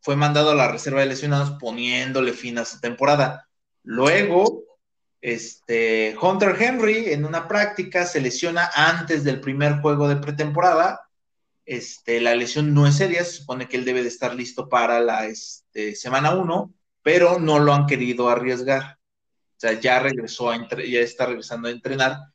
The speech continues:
pero sin contacto. Luego, después de la seman-, de, después de la semana uno, antes del segundo partido de pretemporada, este, June Smith sufre también una lesión.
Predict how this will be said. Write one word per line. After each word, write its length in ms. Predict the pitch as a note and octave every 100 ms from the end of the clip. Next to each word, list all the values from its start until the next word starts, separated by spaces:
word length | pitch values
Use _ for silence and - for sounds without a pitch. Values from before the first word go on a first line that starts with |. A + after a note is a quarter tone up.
| _
pero 280 | - A#2+ A#2+
sin 260 | A#2 B2 A#2+
contacto. 600 | B2 A#2+ C#3 C#3+ - _ _ _ _ _ _ _ _ _ _ - _ _ _
Luego, 360 | C#3 F3+ G3 F#3+
después 400 | E3+ D3 D#3 D3+
de 120 | D3+
la 200 | C3 -
seman-, 680 | - - B2+ C#3 D#3 D3 C#3
de, 220 | B2+ B2+
después 340 | A#2 A#2+ - D3+
de 80 |
la 80 | D3
semana 320 | C#3 C3+ C#3
uno, 320 | C#3+ D3 D3 -
antes 480 | C#3+ D#3+ E3 D#3 C3+
del 160 | B2
segundo 540 | - A#2+ C3 C3+ C3 C3
partido 380 | A2+ - C3
de 100 | B2+
pretemporada, 800 | A#2+ - C3 C3 C3+ C3+ C#3+ C#3+ - _ _ _
este, 680 | - A#2+ - - A#2 A#2 A#2+ A#2+
June 240 | F3+ F#3
Smith 400 | F3+ F#3+ G3+ G3+ - _
sufre 340 | - D3 D3 D3+
también 420 | C3+ C3 C3+ C#3+
una 680 | C3+ C3 C#3 C#3+ D3 D3 D3
lesión. 560 | D3 C#3+ G3+ F#3+ A3+